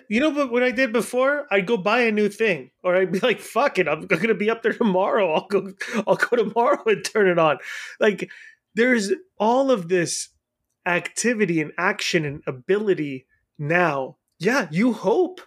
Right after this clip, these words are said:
You hope and pray that it, it motivates you. But there's that good news, bad news aspect of, like, I don't know if you ever were like this with diets, but I was, like, notorious for this. I would go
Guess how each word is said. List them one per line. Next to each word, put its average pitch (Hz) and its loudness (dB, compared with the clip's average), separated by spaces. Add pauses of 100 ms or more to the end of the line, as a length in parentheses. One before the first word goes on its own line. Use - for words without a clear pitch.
(120)
You 202 2
hope 214 -2
and 185 0
pray 220 2
that 185 2
it, 160 0
it 170 0
motivates 185 0
you. 139 -6 (400)
But 202 2 (140)
there's 180 0
that 190 2
good 190 2
news, 196 2
bad 175 2
news 175 0
aspect 156 2
of, 143 0
like, 143 0 (560)
I 180 2
don't 202 4
know 196 4
if - -6
you 175 2
ever 170 2
were 156 2
like 160 2
this 160 2
with 147 -2
diets, 160 2
but - -8
I 151 4
was, 156 -2
like, 135 -2
notorious 160 0
for 143 -4
this. 131 -4 (200)
I 165 2
would 175 2
go 165 2